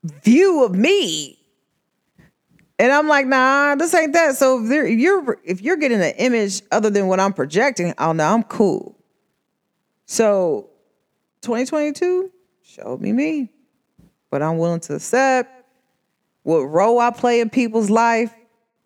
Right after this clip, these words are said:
And I really think that y'all should ask people that. Like, I think today you should ask someone that's your friend, like, what kind of friend you are to them.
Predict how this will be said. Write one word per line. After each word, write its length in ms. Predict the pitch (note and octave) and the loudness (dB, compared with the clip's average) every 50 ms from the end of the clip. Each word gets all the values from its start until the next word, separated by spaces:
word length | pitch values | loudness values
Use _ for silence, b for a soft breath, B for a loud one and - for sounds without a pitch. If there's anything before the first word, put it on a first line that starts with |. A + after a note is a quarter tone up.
| _ _ - - | _ _ -6 -2
And 100 | F#3 G#3 | 0 2
I 80 | G#3 | 2
really 440 | G#3 F#3+ E3+ F3+ A3+ A#3+ A#3 A#3+ A3+ | 0 0 0 0 0 0 0 0 -2
think 260 | G3 - A3 G#3+ F#3 | 0 -2 -2 -2 -2
that 180 | - F#3 F3+ - | -4 -6 -4 -2
y'all 140 | G3 G3+ G#3+ | -2 -2 -2
should 200 | - - - - | -4 -6 -6 -2
ask 340 | - E3+ F#3+ F#3+ F#3+ F#3 - | 0 2 2 2 2 -2 -4
people 300 | - E3+ D#3 - C3+ C#3 | -6 -6 -4 -4 -2 -2
that. 420 | C3 A2+ F2+ D2+ - _ _ _ _ _ _ _ _ _ _ _ _ _ _ _ - | 0 0 -2 -2 -4 _ _ _ _ _ _ _ _ _ _ _ _ _ _ _ -4
Like, 320 | D3+ F3 G3 F#3+ F3+ - - - _ _ _ - | 0 2 2 2 0 -2 -8 -16 _ _ _ -2
I 120 | G3 A#3+ | -2 -2
think 320 | B3 - - C#4 C4+ B3 - | 0 0 0 0 0 0 -2
today 360 | B3+ A3 G3 E3+ G#3 A#3 A#3 | -4 -4 -2 0 2 2 2
you 220 | A#3 G#3+ A3 A#3+ | 2 2 2 2
should 220 | B3 - - A3 - | 2 2 2 0 2
ask 320 | - G3 A3 G#3+ G#3+ - - | 2 2 2 2 2 0 2
someone 640 | G#3 G3 F#3+ F#3 F3+ E3+ E3 D#3 D3+ D3 C#3 - - _ _ - | 2 2 4 4 4 4 4 2 2 0 -2 -6 -10 _ _ -2
that's 280 | E3+ F#3+ F#3 F#3 - G#3 | 0 0 0 2 2 0
your 120 | G3 F#3+ | 0 0
friend, 460 | F#3+ - - A#3 A#3 G#3+ F#3 E3+ E3+ | 0 0 2 2 4 4 2 2 4
like, 540 | F3 F3 E3+ E3+ E3 E3 - - - - _ _ _ _ _ - | 4 4 4 4 2 0 -2 -4 -12 -20 _ _ _ _ _ -4
what 320 | D#3+ E3+ A3 B3+ C4 - | 2 2 4 4 2 0
kind 240 | - - B3 A#3+ A3+ | 0 0 0 2 0
of 100 | G#3 - | 0 -2
friend 380 | - - A3 A#3+ A#3 A3 G3 F#3+ | -2 -2 -2 0 0 0 0 0
you 180 | G3 F#3 E3 | 0 0 0
are 180 | D#3 D3 C#3 C3+ | 0 0 0 -2
to 160 | - - C3+ | -2 -6 -6
them. 280 | A#2+ A2 G2 - - | -6 -6 -6 -8 -10